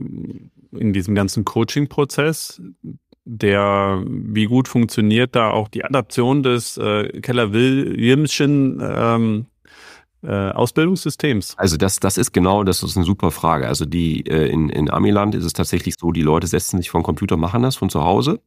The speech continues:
Speaker 2: äh, und treffen sich dann häufiger im Market Center, machen auch gemeinsam Schulungen. Das ist in Frankreich zum Beispiel auch sehr stark oder auch in der Türkei, da sind die riesig. Also es gibt Länder in Europa, wo das Ding wirklich richtig gut funktioniert. Und, ähm, diese, diese,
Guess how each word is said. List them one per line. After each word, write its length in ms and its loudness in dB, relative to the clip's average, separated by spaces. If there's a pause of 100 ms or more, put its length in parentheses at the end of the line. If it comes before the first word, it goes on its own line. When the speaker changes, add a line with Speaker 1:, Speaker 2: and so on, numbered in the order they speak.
(960)
Speaker 2:
äh, 100 0
und 420 0
treffen 240 0
sich 120 -2
dann 140 0
häufiger 300 0
im 60 2
Market 240 -2
Center, 240 0
machen 260 0
auch 140 -6
gemeinsam 420 0
Schulungen. 360 0 (420)
Das 140 -4
ist 120 -4
in 80 2
Frankreich 380 -2
zum 100 -4
Beispiel 220 -4
auch 120 -6
sehr 200 0
stark 360 -2
oder 160 0
auch 140 -2
in 60 0
der 100 0
Türkei, 380 -2
da 100 0
sind 160 0
die 80 0
riesig. 500 -2
Also 140 -6
es 80 -4
gibt 160 -6
Länder 200 2
in 60 2
Europa, 380 0
wo 60 0
das 180 -4
Ding 180 0
wirklich 280 -4
richtig 240 -8
gut 160 -6
funktioniert. 520 0 (720)
Und, 420 0
ähm, 480 0 (300)
diese, 340 0
diese, 600 0